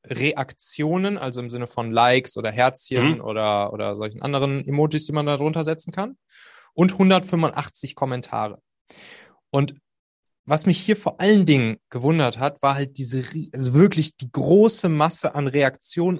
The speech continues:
Speaker 1: und
Speaker 2: Ja.
Speaker 1: vor allen Dingen auch Kommentaren. Weil was man sich mal vorstellen muss, ist ja folgender Use Case.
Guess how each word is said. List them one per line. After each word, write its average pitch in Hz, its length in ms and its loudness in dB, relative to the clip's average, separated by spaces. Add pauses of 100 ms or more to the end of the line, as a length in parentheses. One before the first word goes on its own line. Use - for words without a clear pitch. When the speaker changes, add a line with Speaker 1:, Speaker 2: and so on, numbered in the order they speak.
(120)
Speaker 1:
und 262 240 0
Speaker 2:
Ja. 120 60 -2
Speaker 1:
vor - 100 -2
allen 180 120 -6
Dingen 160 100 -6
auch 156 100 -10
Kommentaren. 156 800 -6 (320)
Weil 143 140 4
was 170 140 2
man 185 100 0
sich 160 120 -6
mal 139 100 -2
vorstellen 151 480 -2
muss, 131 160 -6
ist 135 100 -8
ja 143 80 -4
folgender 196 360 0
Use 196 220 -4
Case. 196 340 -6